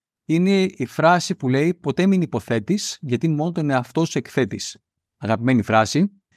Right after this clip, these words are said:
Δηλαδή, κάνεις μια συζήτηση με κάποιον. Ωραία. Λέτε και οι δύο το ίδιο πράγμα. Αλλά μπορεί να είστε μεγαλωμένοι σε άλλο περιβάλλον, σε άλλη κουλτούρα, σε άλλη περιοχή, ε, και να χρησιμοποιείτε τις εκφράσεις ή τις λέξεις με διαφορετικό τρόπο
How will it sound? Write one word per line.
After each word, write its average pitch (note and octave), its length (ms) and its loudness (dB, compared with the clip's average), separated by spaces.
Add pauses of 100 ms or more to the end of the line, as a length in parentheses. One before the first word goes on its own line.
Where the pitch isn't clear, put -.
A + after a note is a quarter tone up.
(160)
Δηλαδή, B2+ 280 0
κάνεις D#3+ 260 2
μια D#3+ 120 0
συζήτηση D#3 360 -4
με D#3 80 0
κάποιον. G2+ 500 0 (200)
Ωραία. A2 420 -2 (400)
Λέτε E3 360 0
και F3+ 280 2
οι D3+ 100 2
δύο C#3 480 -2
το E3 80 -2
ίδιο E3+ 220 0
πράγμα. G#2+ 540 2 (240)
Αλλά C3 260 2
μπορεί C3 560 0
να B2 160 0
είστε F#3+ 200 -2
μεγαλωμένοι C#3+ 840 0
σε - 280 -4
άλλο F3+ 280 4
περιβάλλον, E3 640 2
σε - 200 -2
άλλη F3 240 4
κουλτούρα, D3 640 -2
σε D3 200 -2
άλλη F3+ 320 4
περιοχή, D#3 840 0 (720)
ε, C3 300 -2
και D3 120 -2
να D3 100 4
χρησιμοποιείτε D3+ 500 0
τις E3 200 -4
εκφράσεις F3 600 0
ή F3 80 -2
τις D3+ 200 -4
λέξεις D#3+ 500 0
με B2 80 -2
διαφορετικό A#2 520 -2
τρόπο C#3+ 580 -2